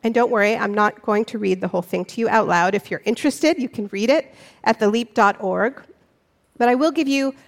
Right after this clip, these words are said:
a taste of what we came up with. So we call for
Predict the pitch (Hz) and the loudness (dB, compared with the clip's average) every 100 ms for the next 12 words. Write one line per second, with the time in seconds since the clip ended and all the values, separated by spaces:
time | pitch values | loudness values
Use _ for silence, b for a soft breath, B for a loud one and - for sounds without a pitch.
0 | b _ 226 - 226 175 - 208 208 220 | b _ -2 2 2 2 -2 -2 0 0
1 | 233 233 - 220 190 170 - - - - | 0 -2 0 0 2 0 -4 -14 -16 -20
2 | _ _ b b _ 269 269 - 330 359 | _ _ b b _ -6 -6 0 4 4
3 | 349 320 277 262 | 0 0 2 2